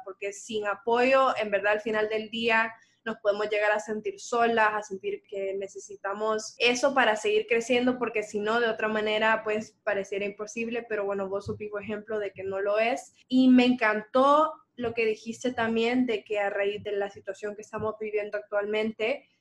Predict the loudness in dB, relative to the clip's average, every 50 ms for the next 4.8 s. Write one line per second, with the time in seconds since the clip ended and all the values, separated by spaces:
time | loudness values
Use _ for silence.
0 | _ _ _ _ _ _ _ -18 0 4 4 6 6 6 4 2 2 2 2 0
1 | 2 0 2 4 4 4 4 2 2 2 4 4 4 4 4 2 2 0 2 4
2 | 6 6 6 6 4 2 -2 -6 -12 -12 2 4 4 4 4 2 2 2 4 4
3 | 4 4 4 4 2 2 2 4 4 4 4 2 -2 -4 -2 -2 -2 -2 -4 -4
4 | -2 2 2 2 2 0 -2 -4 -4 -4 -4 -6 -6 -4 -4 -6